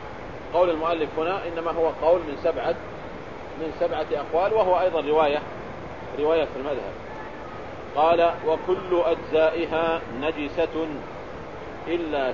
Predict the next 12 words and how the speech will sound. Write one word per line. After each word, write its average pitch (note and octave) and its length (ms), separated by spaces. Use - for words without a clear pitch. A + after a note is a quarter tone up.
شعرا D#3+ 300
ونحوه". D#3 560
وكل D#3 300
أجزائها C#3+ 640
نجسة D#3 440
إلا D#3 360
شعرا E3 440
ونحوه، D#3 480
يعني D3+ 280
كل G3+ 180
أجزاء E3 420
الميتة، E3+ 460